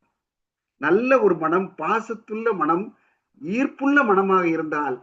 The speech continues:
இறைவன் ஏற்றுக்கொள்வான் என்பதைத்தான் இந்த அருமையான ஒரு, இந்த ஒரு நிகழ்வு நமக்கு எடுத்து காட்டுகிறது. கண்ணப்ப நாயனாருக்கும்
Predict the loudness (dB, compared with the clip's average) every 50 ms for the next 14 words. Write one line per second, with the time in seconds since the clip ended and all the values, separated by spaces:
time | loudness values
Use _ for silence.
0 | _ _ -8 -2 2 2 2 2 2 0 -2 0 0 0 0 -2 -6 -6 -4 -2
1 | -2 -2 -2 -2 -2 -2 -2 -4 -6 -6 -4 -6 -6 -6 -6 -8 -10 -10 -10 -16
2 | _ _ _ _ _ -14 -12 -8 -6 -4 -4 -6 -6 -10 -14 -20 _ _ _ _
3 | _ -10 -8 -6 -2 0 2 2 2 2 2 0 0 0 0 2 2 2 0 0
4 | -2 -4 -4 -6 -4 -4 -4 -6 -6 -6 -6 -8 -10 -10 -8 -4 0 2 4 4
5 | 4 2 2 0 0 0 0 -4 -8 -8 -8 -8 -8 -8 -8 -12 -14 -14 -16 -16
6 | -16 -18 -20 -20 _ _ _ _ _ _ _ _ _ _ _ _ _ _ _ _
7 | -8 -6 -4 -4 -4 -4 -6 -6 -6 -4 0 2 2 4 4 4 2 2 2 2
8 | 2 2 2 0 -2 -4 -6 -8 -10 _ _ -8 -8 -6 -6